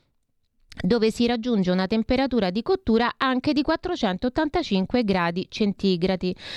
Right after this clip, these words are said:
Secondo, eh, il Corriere della Sera, e non solo, sono criteri troppo stringenti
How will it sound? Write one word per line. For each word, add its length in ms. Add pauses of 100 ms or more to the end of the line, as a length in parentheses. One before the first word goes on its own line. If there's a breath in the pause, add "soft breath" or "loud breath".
(120)
Secondo, 720
eh, 320
il 300
Corriere 400
della 220
Sera, 560
e 120
non 240
solo, 420
sono 280
criteri 460
troppo 340
stringenti 1040